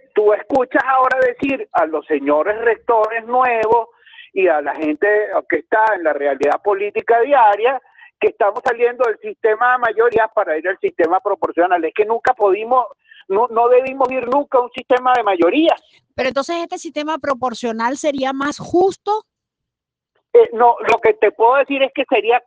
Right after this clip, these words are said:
Speaker 1: constitucional.
Speaker 2: Ujú.
Speaker 1: ¿Por qué? Porque es lo que establece la Constitución. La Constitución dice que la representación a los cuerpos deliberantes tiene que ser proporcional. Es decir, la,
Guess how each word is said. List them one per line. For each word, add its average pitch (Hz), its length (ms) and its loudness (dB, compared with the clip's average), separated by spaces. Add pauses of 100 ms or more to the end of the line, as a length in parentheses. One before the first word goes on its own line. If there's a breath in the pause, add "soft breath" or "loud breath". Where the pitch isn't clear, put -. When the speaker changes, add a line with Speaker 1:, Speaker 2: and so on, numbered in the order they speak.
Speaker 1:
constitucional. 190 1400 0 (200)
Speaker 2:
Ujú. 180 280 -12
Speaker 1:
¿Por 180 240 2
qué? 277 180 2 (140)
Porque 190 300 0
es - 60 -6
lo 165 80 2
que 262 120 -2
establece 220 580 0
la 277 140 0
Constitución. 147 760 -2 (280 soft breath)
La 175 140 2
Constitución - 560 -2
dice 294 180 -4
que 254 80 2
la 226 160 2
representación 196 840 0 (100)
a 180 40 -2
los - 120 -6
cuerpos 233 320 0
deliberantes 240 580 2
tiene 240 240 0
que 214 160 0
ser 254 280 0
proporcional. 214 1000 2 (880)
Es 190 140 4
decir, 254 560 2 (1400)
la, 233 260 2